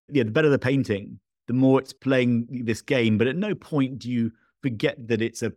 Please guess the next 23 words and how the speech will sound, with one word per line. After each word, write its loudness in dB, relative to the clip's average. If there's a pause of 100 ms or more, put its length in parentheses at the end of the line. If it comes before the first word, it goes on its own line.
(220)
two-dimensional 0
painting, -2
even 0
a 4
really 0
brilliant, 0 (300)
convincing, -2 (300)
you -4
know, -4
realistic 0 (420)
painting 2
of -6
someone, 0 (260)
it -6
strikes -2
a -4
chord, -2
but -2
you 0
don't 0 (160)
think -2
that's -4
an -6